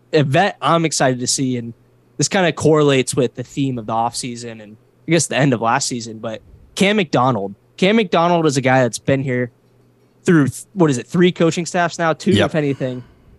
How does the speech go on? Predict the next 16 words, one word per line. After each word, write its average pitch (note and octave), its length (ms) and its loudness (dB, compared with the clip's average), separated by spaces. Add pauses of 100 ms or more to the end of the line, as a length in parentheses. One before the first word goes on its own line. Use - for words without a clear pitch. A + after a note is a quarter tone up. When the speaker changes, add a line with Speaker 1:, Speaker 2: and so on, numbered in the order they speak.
(440)
Speaker 1:
His E3+ 320 2 (200)
career F3+ 400 4
stats, - 760 0 (460)
he's D3 100 2
just E3 240 2 (320)
leveling D3+ 360 2
right C3+ 200 2
about A#2+ 220 -6
five A2 180 -10
hundred A2 200 -14
yards, G2 260 -18
five C#3+ 220 2
hundred C3+ 260 2
fifty A#2+ 260 -4
career G#2+ 280 -6
yards. G2+ 520 -8